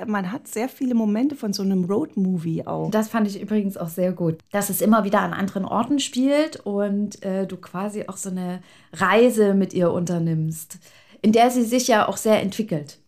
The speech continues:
Speaker 2: Am Ende der Serie ist sie ja eine völlig andere Person als am Anfang.
Speaker 1: Es wird aber angefeatured eigentlich als Horror, ähm, als Horrorserie oder, ähm, auch Horrorkomödie. Und, äh, ich muss sagen, ich hab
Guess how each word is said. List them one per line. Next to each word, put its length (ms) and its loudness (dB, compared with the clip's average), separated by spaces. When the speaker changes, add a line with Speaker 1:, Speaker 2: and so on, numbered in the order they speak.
Speaker 2:
Am 200 0
Ende 560 6
der 200 6
Serie 540 6
ist 220 -4
sie 180 2
ja 160 2
eine 200 0
völlig 600 2
andere 240 -6
Person 580 -2
als 220 -6
am 140 -10
Anfang. 420 -8
Speaker 1:
Es 80 -8
wird 140 4
aber 240 2
angefeatured 800 -2
eigentlich 560 0
als 260 -12
Horror, 640 -2
ähm, 260 -4
als 240 -12
Horrorserie 720 -6
oder, 400 -2
ähm, 220 0
auch 280 -10
Horrorkomödie. 1000 -2
Und, 360 4
äh, 160 2
ich 120 -10
muss 160 -2
sagen, 320 -2
ich 140 -8
hab 180 -6